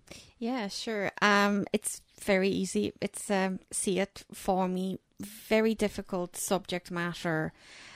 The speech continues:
Um, you know, a, a story of, of a simple man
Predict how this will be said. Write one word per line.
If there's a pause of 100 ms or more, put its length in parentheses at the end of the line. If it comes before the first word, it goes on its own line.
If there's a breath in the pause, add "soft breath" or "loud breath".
(120 soft breath)
Um, (100)
you
know,
a,
a
story
of,
of
a (280)
simple
man